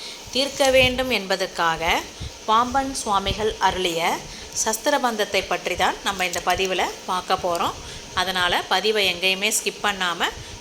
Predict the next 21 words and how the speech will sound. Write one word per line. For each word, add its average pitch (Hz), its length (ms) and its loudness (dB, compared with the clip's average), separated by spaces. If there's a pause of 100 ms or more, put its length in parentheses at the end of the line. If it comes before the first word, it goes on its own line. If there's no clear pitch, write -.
(120)
முழுமையா 208 460 2
பாருங்க. 180 380 0 (400)
அப்பதான் 202 260 -2
நான் 226 280 0
சொல்லியிருக்கக்கூடிய 190 840 0 (400)
இந்த 196 200 0
ஆன்மீக 208 480 2
தகவல்கள் 185 500 -2
உங்களை 208 300 -2
முழுமையா 190 500 0
வந்தடையும். 175 640 0 (720)
வாங்க, 196 460 2
இப்ப 208 180 -4
நம்ம 185 180 -2
அந்த 180 300 0
பதிவுக்குள்ள 180 520 0
போகலாம். 170 500 0 (800)
என்ன 269 440 2
அப்படின்னா, 190 460 0
பாம்பன் 285 420 2
சுவாமிகளுக்கு 185 880 0